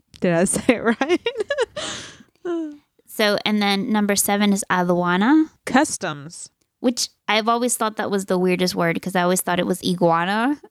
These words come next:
Speaker 2: <laughs> growing up. But yeah. It
Speaker 1: I can see where you got that.
Speaker 2: I know. Number eight, alcohol.
Speaker 1: Alcohol.
Speaker 2: Uh, number nine is almohada.
Speaker 1: Pillow.
Speaker 2: And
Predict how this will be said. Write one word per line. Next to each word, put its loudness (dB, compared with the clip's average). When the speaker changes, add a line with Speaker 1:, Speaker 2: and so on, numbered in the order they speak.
Speaker 2:
<laughs> -6
growing 2
up. 0
But -4
yeah. -10
It -8
Speaker 1:
I -10
can -10
see 0
where 4
you 2
got 0
that. -4
Speaker 2:
I -2
know. 2
Number 2
eight, 0
alcohol. 0
Speaker 1:
Alcohol. -4
Speaker 2:
Uh, 2
number 0
nine 2
is -2
almohada. 2
Speaker 1:
Pillow. 0
Speaker 2:
And 0